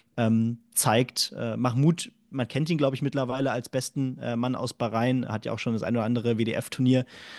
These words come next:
in der Region mitgespielt, äh, ist da immerhin im siebziger Bereich regelmäßig, aber ja, beide eben am Ende doch, äh, wieder ohne Leck, äh, gewinnen. Und damit bleibt Abdul Nasser Yusuf, Yusuf der einzige Bahrainer,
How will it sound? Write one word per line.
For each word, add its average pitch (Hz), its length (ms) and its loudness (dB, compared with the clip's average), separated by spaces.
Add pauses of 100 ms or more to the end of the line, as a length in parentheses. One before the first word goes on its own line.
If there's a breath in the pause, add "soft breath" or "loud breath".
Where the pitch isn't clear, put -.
(180 loud breath)
in 120 140 2
der 113 100 4
Region 117 320 2
mitgespielt, 127 880 -2
äh, - 180 -10
ist - 180 -10
da 113 80 2
immerhin 120 300 4
im 117 100 4
siebziger 120 400 4
Bereich 113 340 2
regelmäßig, 120 640 -2
aber 104 260 -4 (1200 loud breath)
ja, 123 240 4 (220)
beide 120 320 2
eben 113 340 2
am 82 120 -2
Ende 107 140 0
doch, - 380 -10
äh, 98 240 -6
wieder 127 240 6
ohne 117 160 6
Leck, - 420 -2 (200)
äh, 127 340 -2
gewinnen. 135 380 4
Und 202 420 6
damit 139 340 4
bleibt 135 280 4
Abdul 143 240 2
Nasser 147 240 0
Yusuf, 170 280 0
Yusuf 170 340 -4
der - 160 -2
einzige 208 420 2
Bahrainer, 110 520 -2